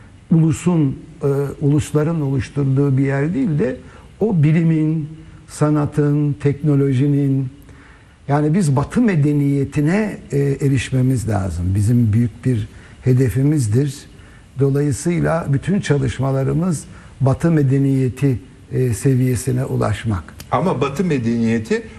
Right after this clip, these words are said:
Speaker 2: Avrupa'dan farklı bir şey.
Speaker 1: Ama
Speaker 2: Avrupa'yı
Speaker 1: bir
Speaker 2: kapsayan fakat Avrupa'dan daha
Speaker 1: Evet.
Speaker 2: büyük bir şey. Yani Kuzey Amerika'da dahil buna,
Speaker 1: Var.
Speaker 2: Avustralya dahil, Yeni Zelanda dahil,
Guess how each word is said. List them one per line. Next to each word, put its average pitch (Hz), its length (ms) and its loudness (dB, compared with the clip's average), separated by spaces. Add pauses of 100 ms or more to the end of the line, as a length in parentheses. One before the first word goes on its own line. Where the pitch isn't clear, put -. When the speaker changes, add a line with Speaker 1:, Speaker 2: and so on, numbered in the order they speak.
(140)
Speaker 2:
Avrupa'dan 139 600 -2
farklı 104 380 -2
bir - 60 -10
şey. - 180 -12 (540)
Speaker 1:
Ama 190 220 2
Speaker 2:
Avrupa'yı 214 420 0
Speaker 1:
bir - 260 -10
Speaker 2:
kapsayan 170 560 -2 (100)
fakat 160 260 -2
Avrupa'dan 170 560 0
daha 160 200 0
Speaker 1:
Evet. 123 100 -2
Speaker 2:
büyük 107 180 -2
bir 101 60 -4
şey. - 140 -2 (300)
Yani 143 240 -2
Kuzey 156 240 2
Amerika'da 156 560 -2
dahil 151 360 0
buna, 156 320 0
Speaker 1:
Var. 151 340 2
Speaker 2:
Avustralya 151 800 -2
dahil, 151 360 -2
Yeni 135 200 -2
Zelanda 147 680 -2
dahil, 143 400 -2